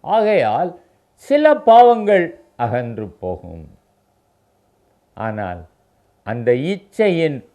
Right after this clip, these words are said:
வேர்முனைகள், பாவத்தின் வேர்முனைகள் நமக்குள்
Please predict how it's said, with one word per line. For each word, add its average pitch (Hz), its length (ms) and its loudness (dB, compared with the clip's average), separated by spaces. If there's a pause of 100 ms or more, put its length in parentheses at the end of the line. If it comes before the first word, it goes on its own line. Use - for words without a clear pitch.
(180)
வேர்முனைகள், 160 920 2 (580)
பாவத்தின் 190 760 -2 (320)
வேர்முனைகள் 175 840 2 (340)
நமக்குள் 202 680 -2